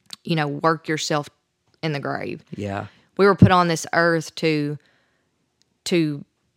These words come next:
Speaker 1: build relationships and help others and grow. And, and so when you can find something that you can have those balance out, that's a good, that's a true leader.
Speaker 2: Yeah, a hundred percent. You
Speaker 1: You
Speaker 2: know,
Speaker 1: know?
Speaker 2: we stress the idea of community all the time. Like,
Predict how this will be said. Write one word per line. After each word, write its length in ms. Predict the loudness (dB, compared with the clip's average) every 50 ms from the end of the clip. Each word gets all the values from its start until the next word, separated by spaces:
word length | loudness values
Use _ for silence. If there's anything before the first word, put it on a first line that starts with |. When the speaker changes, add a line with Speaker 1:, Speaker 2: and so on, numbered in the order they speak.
| _ -6 2
Speaker 1:
build 300 | 4 6 6 6 4 4
relationships 880 | 2 0 2 2 0 0 0 -2 -4 -4 -4 -4 -6 -6 -6 -6 -8
and 260 | -8 -6 -8 -8 -12 -16
help 420 | -18 -12 -6 -4 -4 -4 -4 -4 -4
others 420 | -4 -4 -2 -2 -4 -4 -4 -6 -6
and 160 | -8 -8 -8
grow. 580 | -6 -4 -2 0 2 2 0 0 -2 -2 -4
And, 300 | -6 -6 -8 -8 -10 -14 -18 _ _ _ _ _ _ -6
and 120 | -6 -2
so 120 | 0 2
when 140 | 2 2 2
you 120 | 0 0 0
can 180 | 0 -2 -2
find 360 | 0 0 2 2 2 2 0
something 260 | -2 -4 -4 -4 -4 -4
that 120 | -4 -4 -4
you 120 | -4 -4
can 140 | -4 -6 -6
have 200 | -4 -4 -4 -2
those 220 | 0 0 0 -2
balance 540 | -4 -2 0 2 2 2 2 0 -2 -4 -4 -2
out, 480 | 0 2 2 2 2 0 -2 -6 -8 -16 _ _ _ _
that's 360 | -2 2 4 4 4 4 0 -6
a 80 | -6
good, 260 | -4 -4 -6 -4 2
that's 260 | 4 4 4 4 4 0
a 60 | -6
true 220 | -6 -6 -8 -8
leader. 480 | -8 -6 -8 -8 -8 -10 -12 -14 -16 -16
Speaker 2:
Yeah, 320 | -12 -8 -6 -4 -4 -4 -6 -6
a 100 | -6 -6 -4
hundred 360 | -2 -2 -2 -2 -4 -6 -6
percent. 560 | -8 -10 -8 -8 -4 -2 -2 -2 -2 -2 -2
You 60 | -2
Speaker 1:
You 40 | 0
Speaker 2:
know, 120 | 0 0 0
Speaker 1:
know? 60 | 0
Speaker 2:
we 120 | 0 -2
stress 440 | -2 -4 -4 -2 0 0 0 -2 -4
the 180 | -6 -4 -2 -2
idea 400 | -2 -2 -4 -4 -2 -2 -2 -2 -4
of 300 | -4 -4 -4 -4 -6 -8
community 500 | -8 -6 -4 -2 -2 -2 -2 -2 -4 -4
all 160 | -2 -2 -2 -4
the 80 | -4
time. 380 | -6 -6 -4 -4 -2 -2 -2 -4
Like, 240 | -4 -4 -6 -8